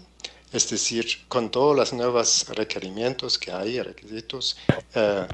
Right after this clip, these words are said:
se adapta, se aplica al estándar y se extiende el estándar. Por ejemplo, en dirección a safety,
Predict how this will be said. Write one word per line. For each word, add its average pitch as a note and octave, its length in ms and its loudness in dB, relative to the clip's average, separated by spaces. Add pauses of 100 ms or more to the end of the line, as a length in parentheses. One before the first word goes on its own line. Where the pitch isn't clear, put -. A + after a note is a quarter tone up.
(240)
se - 220 -2
adapta, A#2+ 580 2
se - 160 0
aplica C#3 640 -2
al F#2+ 120 -4
estándar C#3 600 2 (480)
y B2+ 100 2
se A#2 200 2
extiende A#2 580 4
el F2 120 -6
estándar. E2+ 520 -6 (600)
Por B2 160 4
ejemplo, A#2+ 340 4
en G#2 80 -2
dirección A2 720 -2 (240)
a G#2+ 180 4
safety, F#2 800 -2